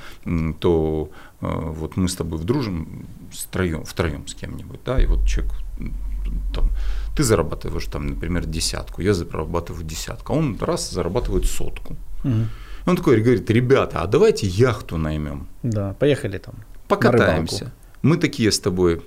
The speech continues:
Speaker 1: переглянулись, говорим: "А почем яхта?" Он говорит: "Да хуйня вообще, ребята, в месяц будет стоить полтинник".
Speaker 2: Мгм.
Speaker 1: Мы такие: "Ага, интересно". Пять месяцев нам нужно, то есть, ну хорошо, полтинник, на, ну,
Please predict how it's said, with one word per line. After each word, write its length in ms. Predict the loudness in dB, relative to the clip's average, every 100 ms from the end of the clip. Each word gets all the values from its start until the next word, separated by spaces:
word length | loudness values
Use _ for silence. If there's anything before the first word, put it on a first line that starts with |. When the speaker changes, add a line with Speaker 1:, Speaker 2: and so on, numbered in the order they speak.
| -14 -12 0
Speaker 1:
переглянулись, 680 | 2 6 4 4 2 0
говорим: 300 | 2 0 0 -2
"А 80 |
почем 380 | 0 0 2 0
яхта?" 420 | 4 2 2 -6
Он 160 | -4 -2
говорит: 300 | 0 0 0
"Да 80 | -2
хуйня 480 | 0 0 2 4 2
вообще, 320 | 0 -4 -4
ребята, 340 | -2 0 0 0
в 280 | -2 0
месяц 440 | 2 2 0 -6 -4
будет 280 | -2 -2 -4
стоить 360 | -2 0 0 0
полтинник". 540 | -4 -4 -6 -6 -8 -14 -20 -20 -20 -20 -20 -20 -20 -6
Speaker 2:
Мгм. 280 | -2 0 -2 -8 -20 -20 -10 -2
Speaker 1:
Мы 120 | 0
такие: 460 | 0 -2 0 0 -2 -6
"Ага, 440 | 0 2 2 -2 -6 -12 -18 -16 -16 -18 -18 -20 -20 -2
интересно". 600 | 2 4 4 2 -2 -2 -8 -20 -20 -20 -20 -4
Пять 180 | -2 2
месяцев 540 | 2 2 0 -4 -4 -2
нам 200 | 0 0
нужно, 380 | -2 0 -2 2
то 100 | 0
есть, 140 | 2
ну 80 | -2
хорошо, 240 | -2 -4
полтинник, 600 | -2 -4 -2 -4 -2 -2
на, 200 | -2 -2
ну, 340 | -2 -4 -4